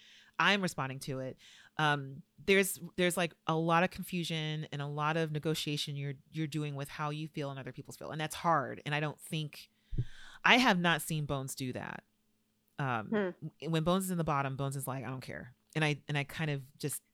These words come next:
Speaker 1: believe that, um, that's how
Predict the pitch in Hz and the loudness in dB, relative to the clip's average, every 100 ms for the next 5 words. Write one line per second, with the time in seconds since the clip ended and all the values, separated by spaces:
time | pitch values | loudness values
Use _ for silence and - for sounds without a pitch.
0 | _ _ _ - 135 143 139 139 120 117 | _ _ _ -8 -4 -2 -4 -2 -2 -4
1 | _ _ _ _ _ _ _ 135 120 131 | _ _ _ _ _ _ _ -4 -4 -6
2 | - - - 151 139 - - 156 143 135 | -12 -16 -2 0 0 -4 -6 2 2 4
3 | 135 131 123 | 0 -2 -6